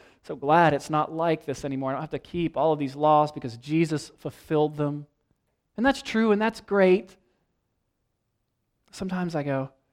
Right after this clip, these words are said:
"Maybe laws like this would be good for us because we would think about God a whole lot more." We need to regard God's holiness in every area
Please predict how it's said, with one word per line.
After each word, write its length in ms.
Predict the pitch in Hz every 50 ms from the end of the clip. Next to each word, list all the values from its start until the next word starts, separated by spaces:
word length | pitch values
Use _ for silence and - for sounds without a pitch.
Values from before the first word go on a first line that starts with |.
| _ _ _ _ _ _ _ _ _ _ _ _ _ _ _ _ _ _ _ _ _ _
"Maybe 280 | - 165 208 220 214 175
laws 280 | 147 143 160 170 170
like 160 | 165 143 139 -
this 200 | 160 165 - -
would 100 | 147 131
be 80 | 131
good 180 | 110 - - -
for 220 | - - 123 107
us 280 | 98 98 - - - - _ _ _ _ _ _ _ _ _ _ _ _ _ _ _ _ _
because 260 | - - - 151 156
we 100 | 170 170
would 120 | 147 135
think 220 | - - 160 147 -
about 280 | 135 135 123 - -
God 300 | - 143 135 123 113 113
a 60 | 117
whole 240 | 107 - - 127 123
lot 240 | 123 117 120 123 113
more." 320 | 123 113 107 104 110 - _ _ _ _ _ _ _ _ _ _ _ _ _ _ _ _ _ _ _ _ _ _ _ _ 554 605 622 605 587 523 480 453 415 381 370 _ 330 _ _ _ _ _ _ _ _ _ _ _ _ _ _ _ _ _ _ _ _ _ _ _ _ _ _ _ _ _ _ _ _ _ _ _ _ _ _ _ _ _ _ _ _ _ _ _ _ _ _ _ _ _ _ _ _
We 60 | 156
need 40 | 151
to 80 | 147
regard 500 | 131 123 120 - 143 139 139 139 135 131
God's 300 | - 135 123 123 117 123
holiness 720 | - - - 143 135 135 127 123 120 113 107 - - - - -
in 180 | - 143 127 -
every 500 | - 151 156 160 156 160 156 151 143 139 -
area 520 | - 143 143 143 143 139 139 135 131 127